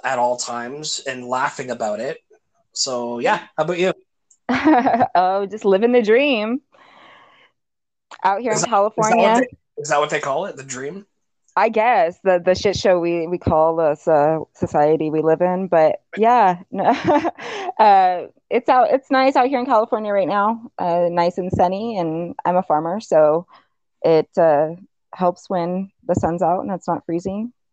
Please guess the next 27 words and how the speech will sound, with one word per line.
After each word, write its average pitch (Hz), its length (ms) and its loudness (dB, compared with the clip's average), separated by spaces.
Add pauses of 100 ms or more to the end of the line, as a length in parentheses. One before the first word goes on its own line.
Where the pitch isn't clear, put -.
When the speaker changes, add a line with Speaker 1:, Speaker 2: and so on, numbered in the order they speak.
(400)
Speaker 1:
For 120 220 -12
sure. 143 480 -2
Um, 151 400 2
I 165 120 2
have 175 260 0
a 117 240 -8 (260)
really 156 600 -8 (120)
bad 127 400 -6
feeling 131 640 -6
about 113 440 -4
the 104 80 -14
weather 107 320 -6
right 131 200 -2
now. 143 380 -2
Like, 117 380 -2 (680)
we, 139 220 -14
the 135 120 -4
past 147 420 -4
few 143 180 -8
days 139 280 0
have 131 120 -8
been 117 260 -10
sunny 143 760 -2
and 113 260 -10
warm, 160 720 -4
and 127 560 -6
it's - 600 -4